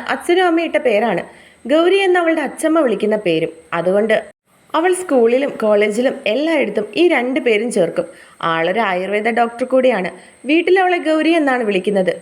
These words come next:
ആളൊരു വായാടിയാണെങ്കിലും എല്ലാത്തിനോടും പേടിയാണ്. എങ്കിലും അവളുടെ അനിയത്തിക്ക് വേണ്ടി എന്തും ചെയ്യാൻ അവൾ തയ്യാറാണ്. അവൾക്ക് അമ്മയും അനിയത്തിയും മാത്രമേ ഉള്ളൂ. അവർക്ക് വേണ്ടി അവൾ ജീവിക്കുന്നത് തന്നെ."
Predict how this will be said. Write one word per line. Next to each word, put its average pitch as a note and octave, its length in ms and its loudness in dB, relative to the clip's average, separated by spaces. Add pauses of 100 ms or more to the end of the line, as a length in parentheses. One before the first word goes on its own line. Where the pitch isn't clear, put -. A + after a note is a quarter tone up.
ആളൊരു F#4+ 360 2
വായാടിയാണെങ്കിലും E4+ 960 0
എല്ലാത്തിനോടും A#3 640 0
പേടിയാണ്. G#3 600 0 (360)
എങ്കിലും A#3 500 0
അവളുടെ F3+ 300 0
അനിയത്തിക്ക് A3 480 -2
വേണ്ടി C4 240 0
എന്തും A#3 360 0
ചെയ്യാൻ A#3+ 320 0
അവൾ D4 180 0
തയ്യാറാണ്. G3+ 600 0 (420)
അവൾക്ക് F#4 320 2
അമ്മയും D#4+ 360 0
അനിയത്തിയും D4 420 0
മാത്രമേ A3+ 360 0
ഉള്ളൂ. F#3+ 320 -2 (120)
അവർക്ക് F#3 300 -2
വേണ്ടി A#3+ 240 2
അവൾ A#3 180 2
ജീവിക്കുന്നത് G3 760 0
തന്നെ." E3+ 180 -2